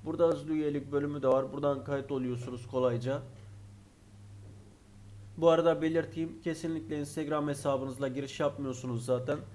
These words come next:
Sıradan bilgilerle kayıt olup sadece profil linkinizle takipçi gönderebiliyorsunuz veya kullanıcı adınızla. Evet, şu an siteye giriş yaptık arkadaşlar.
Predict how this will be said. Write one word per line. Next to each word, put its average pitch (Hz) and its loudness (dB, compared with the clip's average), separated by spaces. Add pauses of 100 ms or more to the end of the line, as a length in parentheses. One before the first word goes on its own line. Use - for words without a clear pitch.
(200)
Sıradan 160 2
bilgilerle 135 2
kayıt 156 -4
olup 151 -4
sadece 147 -2
profil 147 -6
linkinizle 127 -6
takipçi 135 -2
gönderebiliyorsunuz 131 -2
veya 127 0
kullanıcı 127 0
adınızla. 110 -4 (440)
Evet, 160 6
şu 185 6
an 185 6
siteye 185 2
giriş 160 -2
yaptık 170 2
arkadaşlar. 147 2